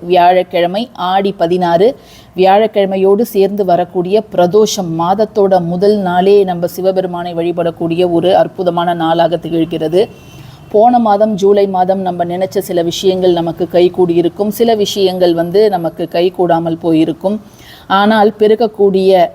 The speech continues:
இந்த மாதம் நமக்கு வந்து ஒரு நல்ல மாதமாக, மாதம் முழுவதும் மகிழ்ச்சியும் நிம்மதியும் சந்தோஷமும் பொங்கி வழியும் ஒரு மாதமாக இருக்கணும் அப்படிங்கிறதுக்காக நாளைய தினம் நாம் வாங்க வேண்டிய முக்கியமான ஐந்து பொருட்கள் என்ன அப்படிங்கிறது தான் இந்த பதிவுல பார்க்க போறோம்.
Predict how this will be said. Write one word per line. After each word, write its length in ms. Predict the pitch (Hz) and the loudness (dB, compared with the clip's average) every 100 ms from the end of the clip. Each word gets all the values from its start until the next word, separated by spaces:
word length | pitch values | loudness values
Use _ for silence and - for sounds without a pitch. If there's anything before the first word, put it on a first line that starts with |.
| - | -8
இந்த 360 | 170 185 214 202 | -8 -2 0 0
மாதம் 380 | 175 180 190 | 0 0 0
நமக்கு 340 | 175 170 165 180 | -2 -4 -2 -2
வந்து 280 | 175 190 202 | 0 2 2
ஒரு 160 | 170 | 2
நல்ல 360 | 165 170 180 208 | 0 2 2 2
மாதமாக, 640 | 175 175 170 165 170 175 | 0 -2 -2 -2 0 0
மாதம் 400 | 165 170 196 196 | 0 0 0 0
முழுவதும் 440 | 170 180 180 190 185 | -2 -2 0 -2 -4
மகிழ்ச்சியும் 580 | 170 190 185 196 185 | -4 -4 -4 -6 -6
நிம்மதியும் 460 | 170 180 180 175 185 | -6 -6 -4 -4 -6
சந்தோஷமும் 680 | 170 160 165 180 185 185 180 | -6 -6 -2 -2 0 -4 -4
பொங்கி 320 | 175 180 202 | -4 -2 0
வழியும் 440 | 180 170 175 180 | 2 2 0 0
ஒரு 180 | 170 165 | -2 -2
மாதமாக 560 | 160 160 170 165 160 175 | -2 -2 -2 -4 -2 -2
இருக்கணும் 540 | 165 165 165 165 170 - - - - - | -2 -4 -4 -4 -4 -6 -20 -20 -12 -4
அப்படிங்கிறதுக்காக 1000 | 170 170 180 180 165 165 170 165 185 247 - - - | -2 0 2 2 0 0 0 2 2 0 -2 -20 -12
நாளைய 500 | 175 180 214 240 220 | -4 0 2 2 2
தினம் 280 | 190 214 208 | 0 0 -2
நாம் 280 | 180 185 175 | -2 -2 0
வாங்க 300 | 175 185 185 | 0 0 0
வேண்டிய 440 | 175 170 180 190 | 0 0 2 2
முக்கியமான 920 | 170 175 - 233 220 185 165 170 202 | 0 -8 -8 -2 0 0 -2 0 -2
ஐந்து 480 | 175 185 226 240 220 | -2 -2 2 2 2
பொருட்கள் 640 | - 170 185 175 202 185 | -2 0 0 0 0 0
என்ன 460 | 165 170 170 170 165 160 | 0 -2 -2 -2 -4 -6
அப்படிங்கிறது 480 | 165 170 170 165 | -4 -4 -2 -4
தான் 140 | 160 208 | -2 -2
இந்த 200 | 175 170 | -2 -2
பதிவுல 320 | 165 170 170 | 0 2 2
பார்க்க 320 | 160 160 170 160 | 2 0 -2 -2
போறோம். 320 | 165 170 226 | 0 2 0